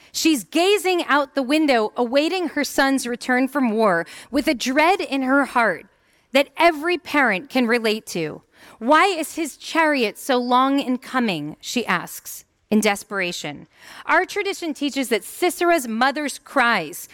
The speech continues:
when she realizes that she will never again see her son, are simulated in the blasts of the shofar that we sound on these holy days. Yes, this is what I'm saying to you. The most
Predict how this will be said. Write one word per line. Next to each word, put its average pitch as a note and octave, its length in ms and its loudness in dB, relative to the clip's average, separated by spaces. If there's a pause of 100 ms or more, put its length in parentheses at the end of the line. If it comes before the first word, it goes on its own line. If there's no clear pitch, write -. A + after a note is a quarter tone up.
(240)
when C#4 180 4
she D#4+ 260 0
realizes D#4 600 2
that C4 140 -4
she - 160 -8
will B3 140 -4
never C#4+ 640 0
again A#3+ 420 2
see C#4+ 360 -2
her C#4 160 -4
son, E3 480 -2 (420)
are C4+ 120 4
simulated C4 840 0
in A#3 140 -4
the B3+ 80 2
blasts C#4 560 0
of A3 160 -12
the B3+ 80 -4
shofar G#3 680 0 (260)
that A3+ 120 0
we B3+ 140 2
sound F#3+ 480 0 (260)
on A3+ 160 2
these A#3+ 200 0
holy G#3+ 260 -2
days. F3 300 -4
Yes, A3 480 0 (380)
this D4+ 140 0
is E4 80 -6
what F4 140 4
I'm E4 140 2
saying C4+ 320 0
to - 100 -6
you. F3 220 2 (220)
The C4+ 100 4
most E4 340 2